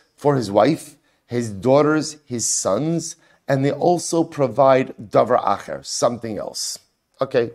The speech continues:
what that something else is, we'll have to see. Amar li Ravina Rav Ashi. So Ravina said to Rav Ashi, "Maishna mehad disanyo." Why is it different than the following case? Listen to this case. Misha halach lemedinas hayam. Let's say, say a person went, a man went overseas,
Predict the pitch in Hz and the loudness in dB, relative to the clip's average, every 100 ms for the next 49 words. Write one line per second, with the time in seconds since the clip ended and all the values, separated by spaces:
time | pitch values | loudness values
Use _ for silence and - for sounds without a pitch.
0 | _ - - 131 123 120 127 117 113 110 | _ -4 0 2 2 0 -2 -2 -2 -2
1 | 101 101 107 92 - 87 - 71 71 _ | -4 -4 -2 -2 -4 -14 -14 -16 -16 _
2 | - - _ 139 160 147 131 113 113 110 | -20 -20 _ 0 4 4 4 4 2 0
3 | 107 113 139 - 113 113 110 _ _ - | 2 2 2 -2 -8 -8 -10 _ _ -2
4 | 123 147 147 113 113 107 110 120 107 127 | 2 2 0 -4 -2 -2 -2 -6 -2 0
5 | 160 160 - 113 113 113 107 113 110 107 | 0 0 -4 -4 -2 -2 0 0 0 -4
6 | 131 139 123 110 110 131 143 123 113 127 | 0 0 0 0 2 4 4 0 -4 -6
7 | 120 117 110 110 107 95 80 80 - 110 | -6 -4 -2 0 -2 -6 -6 -8 -8 -12
8 | 127 104 92 - 69 71 - - _ - | -8 -6 -6 -8 -10 -10 -12 -16 _ -20
9 | - _ 147 185 156 170 135 - 160 170 | -20 _ -6 -4 0 2 2 4 4 4
10 | 131 127 117 127 127 107 98 80 71 - | 2 0 2 2 0 -2 -4 -4 -8 -16
11 | _ _ _ 143 147 160 139 139 131 131 | _ _ _ 0 2 2 0 0 -2 0
12 | 151 147 143 123 120 135 143 143 131 127 | -4 -4 -4 -2 -2 -2 0 0 0 -2
13 | 127 - 113 113 - 90 80 - - | -2 -6 -4 -4 -6 -6 -8 -8 -10